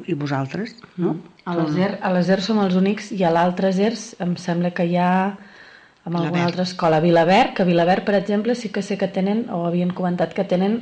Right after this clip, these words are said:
Speaker 2: la llar integrada a l'aula d'educació infantil, és a dir, amb els de P tres, P quatre i P cinc. Sí, sí, som l'única ser, clar. Mm, ara és això, ara els hem de tenir en compte a l'hora de les sortides, a l'hora de les activitats, però és,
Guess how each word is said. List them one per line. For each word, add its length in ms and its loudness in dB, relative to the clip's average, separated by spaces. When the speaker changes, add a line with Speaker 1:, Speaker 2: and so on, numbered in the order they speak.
Speaker 2:
la 360 -2
llar 460 0
integrada 640 2
a 60 2
l'aula 420 2
d'educació 400 -6
infantil, 480 -6
és 80 0
a 80 -2
dir, 80 0
amb 160 -4
els 80 -8
de 80 -4
P 160 -8
tres, 160 -6
P 160 -10
quatre 240 -4
i 80 -8
P 80 -6
cinc. 480 -14
Sí, 220 0
sí, 320 -2
som 160 0
l'única 360 2
ser, 240 2
clar. 260 0
Mm, 960 0
ara 160 2
és 160 2
això, 320 0
ara 240 2
els 160 4
hem 80 4
de 80 0
tenir 240 0
en 80 -4
compte 240 2
a 80 0
l'hora 160 0
de 80 -4
les 80 -6
sortides, 460 0
a 80 2
l'hora 160 0
de 80 -2
les 100 2
activitats, 640 -2
però 240 2
és, 160 -8